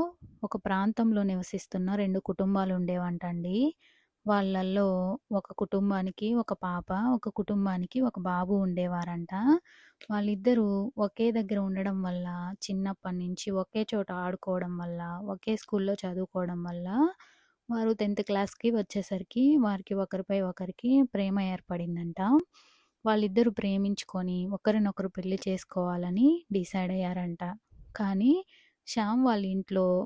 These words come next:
పెళ్ళికి ఒప్పుకోలేదంట. సోఫీ వాళ్ళ ఇంట్లో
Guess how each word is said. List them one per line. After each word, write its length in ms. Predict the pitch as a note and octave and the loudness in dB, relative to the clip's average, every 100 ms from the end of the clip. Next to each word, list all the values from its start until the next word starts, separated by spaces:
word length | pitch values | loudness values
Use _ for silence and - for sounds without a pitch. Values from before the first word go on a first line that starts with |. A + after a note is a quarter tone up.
| - | 0
పెళ్ళికి 480 | G3+ F#3+ F#3+ - A#3 E4+ D4+ | -2 0 0 0 2 4 2
ఒప్పుకోలేదంట. 880 | G3 - F#3 F#3+ F3+ F3 F3 E3+ F3+ F#3 A3+ | 2 0 2 4 4 0 -2 -4 -4 -6 -8
సోఫీ 360 | - G3+ G3 G3+ | -2 0 2 2
వాళ్ళ 220 | F#3+ F3+ | 2 2
ఇంట్లో 300 | F#3 F3+ A3+ | 0 -2 4